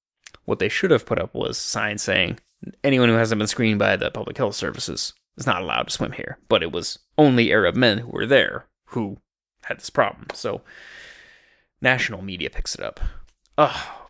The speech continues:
bigotry, racism in our,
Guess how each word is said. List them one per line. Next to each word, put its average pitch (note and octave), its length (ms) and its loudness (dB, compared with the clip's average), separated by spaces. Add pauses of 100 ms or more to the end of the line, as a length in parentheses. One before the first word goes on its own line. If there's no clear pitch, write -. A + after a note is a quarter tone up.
bigotry, - 640 -4 (160)
racism A#2 640 -2 (420)
in A#2+ 100 -4
our, G#2+ 440 0